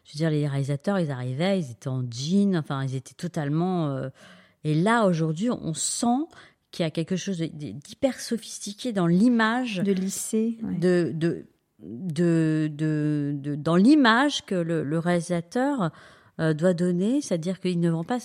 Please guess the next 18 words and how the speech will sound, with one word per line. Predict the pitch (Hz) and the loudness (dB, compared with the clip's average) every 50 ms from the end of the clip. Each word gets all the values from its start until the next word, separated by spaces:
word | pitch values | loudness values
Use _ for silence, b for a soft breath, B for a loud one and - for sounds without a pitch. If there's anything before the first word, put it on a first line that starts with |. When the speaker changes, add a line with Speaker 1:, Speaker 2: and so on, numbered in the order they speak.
| - - | -10 -14
Speaker 1:
et | - | -14
c'est | - - - 180 | -12 -8 -10 -6
pas | - 269 277 | -4 -4 -4
seulement | - - 226 202 202 | -2 -2 -2 0 0
le | 196 185 175 | 0 0 -2
film | 165 - - 240 220 202 - | -4 -6 -6 -4 -4 -4 -4
qui | - - | -8 -12
parle, | - - 262 269 247 202 B B B B B B _ | -4 -2 -2 0 0 -2 B B B B B B _
mais | 170 175 190 196 | 0 2 2 2
c'est | 170 - - - 254 233 | 2 -2 0 2 2 4
aussi | 202 190 165 - - 233 208 | 4 2 0 -2 -2 -2 0
l'image, | 190 196 208 196 208 233 240 247 240 214 190 | 2 2 2 4 2 2 2 2 0 0 0
euh, | 185 175 165 165 | -2 -2 -2 -4
du | - - 143 175 202 | -8 -8 -6 -4 -2
réalisateur. | 196 180 165 156 151 143 147 147 139 - - 139 135 B B B B B B B B _ | -2 -2 -2 -2 -4 -4 -6 -6 -8 -8 -8 -8 -8 B B B B B B B B _
Et | 165 | -4
ça, | 170 - - - - - 247 247 262 285 302 294 269 214 180 | -4 -2 -4 -4 0 2 2 2 2 2 0 0 0 0 0
euh, | 165 185 - - - - | 0 -2 -2 -4 -4 -6